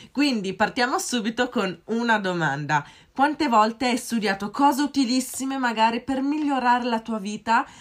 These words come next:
ma dopo non sei mai riuscito a metterle in pratica? A me è successo moltissime volte, negli anni ho studiato tantissime cose,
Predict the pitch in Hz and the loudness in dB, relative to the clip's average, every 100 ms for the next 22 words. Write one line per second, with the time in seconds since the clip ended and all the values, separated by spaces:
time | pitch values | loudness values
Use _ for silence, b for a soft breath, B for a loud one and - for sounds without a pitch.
0 | B - 254 262 262 262 254 247 233 214 | B -2 0 2 0 0 -2 -2 -4 -2
1 | 208 302 - - 196 185 196 185 180 165 | -4 -4 -8 -6 -6 -6 -8 -6 -6 -4
2 | 170 160 160 160 175 254 _ B B B | -4 -4 -8 -2 0 0 _ B B B
3 | B 208 220 262 262 - 220 196 175 170 | B 0 2 0 -4 -4 -4 -4 -4 -6
4 | 170 - 165 160 156 170 175 185 175 175 | -8 -6 -6 -2 -2 -2 -4 -4 -2 -2
5 | 185 196 - 185 175 175 170 175 170 214 | -2 -4 -6 -6 -6 -6 -6 -6 -6 -8
6 | 220 220 220 214 202 214 202 | -4 -6 -2 0 2 2 -2